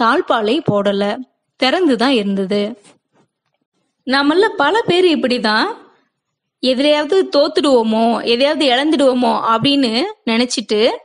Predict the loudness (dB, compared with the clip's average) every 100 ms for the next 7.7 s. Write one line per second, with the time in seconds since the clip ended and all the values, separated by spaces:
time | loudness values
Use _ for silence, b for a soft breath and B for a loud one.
0 | _ -2 0 0 0 2 2 2 0 0
1 | -2 -2 -2 0 -2 -2 -10 _ _ -2
2 | 0 0 0 0 0 -2 -4 -4 0 2
3 | 2 0 0 0 2 2 0 0 0 -2
4 | 0 0 -2 _ _ _ _ _ _ _
5 | -4 0 2 2 2 0 0 0 0 0
6 | 0 -2 -2 0 0 2 0 0 0 0
7 | 0 0 0 0 -2 -2 -4